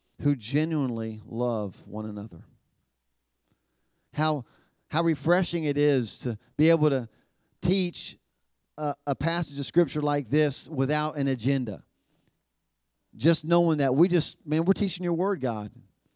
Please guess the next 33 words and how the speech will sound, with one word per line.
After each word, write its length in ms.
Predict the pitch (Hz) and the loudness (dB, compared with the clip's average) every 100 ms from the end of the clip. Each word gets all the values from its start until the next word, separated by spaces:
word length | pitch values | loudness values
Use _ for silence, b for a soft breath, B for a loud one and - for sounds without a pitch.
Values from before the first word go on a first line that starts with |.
| _ _ _ _ | _ _ _ _
And, 240 | 147 151 | -2 -2
and 260 | 165 151 156 | -2 0 2
here 200 | 165 214 | 4 4
we 160 | 208 196 | 4 4
are 260 | 180 175 | 2 2
in 140 | 160 160 | 0 -2
a 80 | |
church 420 | 143 180 170 139 - | -2 0 0 -4 -4
that 140 | 143 | -4
is 140 | 123 110 | -4 0
good, 280 | 147 156 | 2 4
and 120 | 135 131 | 2 2
we 160 | 160 | 2
so, 340 | - 180 170 165 | 2 2 2 2
God, 220 | 147 135 | -2 -2
we 160 | 143 | -2
just 200 | 160 165 | -4 -6
wanna 180 | 165 156 | -6 -4
be 120 | 143 | -2
the 100 | 135 | -2
best 420 | 113 92 156 175 175 | -2 -2 -2 -2 -6
example 640 | 120 147 147 131 95 95 _ _ _ _ _ _ _ - | -4 -4 -4 -6 -10 -14 _ _ _ _ _ _ _ -6
of 140 | 127 | -2
the 100 | 135 | -2
grace 760 | 107 143 156 147 113 - - - _ _ _ _ | -2 0 2 2 -2 -8 -14 -18 _ _ _ _
of 140 | 127 104 | -6 -2
God 400 | 135 127 107 101 | -2 -2 -6 -6
that 80 | |
we 100 | 107 | -6
can 320 | 120 131 120 104 | -6 -8 -8 -8
be. 300 | 92 87 90 _ _ _ _ _ _ - | -10 -10 -16 _ _ _ _ _ _ 2
We 160 | 160 | 4
want 580 | 180 165 170 165 147 - | 4 2 2 0 -2 -12